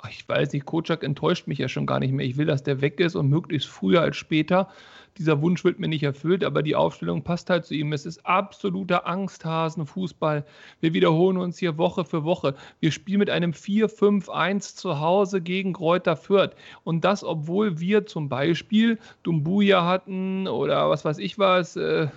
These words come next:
Gudra, die im letzten Spiel ja durchaus noch mal was gezeigt haben, die ja durchaus am Tor beteiligt waren, denen man durchaus ja eine Startelf-Chance mehr hätte einräumen können.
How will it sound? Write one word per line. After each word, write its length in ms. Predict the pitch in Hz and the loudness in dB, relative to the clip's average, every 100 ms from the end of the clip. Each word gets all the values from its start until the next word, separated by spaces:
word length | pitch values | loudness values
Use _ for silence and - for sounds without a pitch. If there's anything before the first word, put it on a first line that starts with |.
| - _ _ - _ | -14 _ _ -20 _
Gudra, 480 | 202 214 185 202 190 | 0 2 4 4 4
die 180 | 175 196 | 2 -4
im 120 | 185 | -2
letzten 380 | 190 202 - 196 | -2 -2 -4 -4
Spiel 240 | - 202 | -4 -2
ja 100 | 202 | 0
durchaus 760 | 185 180 214 202 - 220 262 277 | 0 -2 -2 -2 0 2 2 2
noch 160 | 247 208 | 2 2
mal 160 | 196 | 2
was 160 | 165 - | 0 -4
gezeigt 560 | 160 - 160 160 151 160 | -10 -8 -4 -4 -4 -4
haben, 180 | 160 | -4
die 60 | 170 | 0
ja 100 | 190 | 0
durchaus 480 | 202 208 - 226 233 | 0 -4 2 2 2
am 220 | 214 196 | 0 0
Tor 200 | - 190 | 2 0
beteiligt 520 | 175 - 170 170 160 | 0 -2 0 0 -2
waren, 160 | 165 170 | -2 -2
denen 140 | 175 | 0
man 120 | 185 | 0
durchaus 560 | 185 196 - 196 233 240 | 0 0 0 2 4 2
ja 80 | 202 | 0
eine 140 | 185 | 0
Startelf-Chance 880 | 156 180 175 - - 156 175 185 165 | 0 0 0 0 -4 -4 -6 -6 -2
mehr 80 | 151 | -2
hätte 240 | 156 139 | 0 -4
einräumen 600 | 131 139 156 156 147 151 | -2 -2 -2 0 0 0
können. 280 | - 185 | 0 0